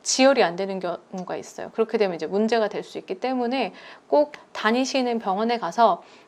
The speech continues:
이렇게 잇몸 치료를 할 건데 피가 좀 날 수 있다고 한다. 그래서,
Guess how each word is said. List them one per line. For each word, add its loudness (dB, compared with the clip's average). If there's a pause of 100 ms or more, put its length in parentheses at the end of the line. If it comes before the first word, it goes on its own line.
(100)
이렇게 0
잇몸 2
치료를 2
할 -4
건데 0
피가 4
좀 -2
날 4
수 -4
있다고 0
한다. 6
그래서, 0